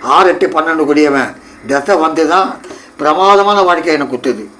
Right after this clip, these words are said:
இது வந்து துலா லக்னம். இந்த லக்னத்துக்கு எட்டு கூடியவன் சுக்கிரன் இங்கே இருக்கிறான், ஆறு கூடிய குரு இங்கே இருக்கு, லக்னத்துக்கு பன்னெண்டு கூடிய புதன் இந்த இடத்துல.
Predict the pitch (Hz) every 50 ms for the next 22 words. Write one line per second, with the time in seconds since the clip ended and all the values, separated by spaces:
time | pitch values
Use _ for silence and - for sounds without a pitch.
0 | - - - - - - - - - - - - - - 151 156 156 156 151 151
1 | 151 165 190 226 220 208 - - - - - - - - - - - - - -
2 | - 151 170 180 170 160 147 139 131 151 151 135 123 - - - - - - -
3 | - - - - - - 156 170 180 185 175 170 156 143 139 147 143 170 208 208
4 | 190 - - 139 - 127 123 120 135 156 170 170 165 170 - 175 180 180 - 185
5 | - 170 160 156 139 123 120 - - - - - - - - - - - 175 160
6 | - 185 190 190 180 156 147 143 160 165 160 143 127 131 127 120 117 - - -
7 | - - - - - - - - 123 135 156 190 196 190 - 170 180 165 165 170
8 | 190 220 226 - - - - - - - - - 135 147 170 185 196 196 190 151
9 | 127 135 135 143 147 151 131 120 110 110 110 120 135 - - - - - - -
10 | - - - - - 143 147 - 156 196 202 - 196 - - 170 196 - - 151
11 | 147 170 180 170 165 143 151 151 160 170 196 233 - - - - - - - -
12 | - 135 143 160 160 180 190 185 - 143 135 127 127 123 - - 131 123 131 -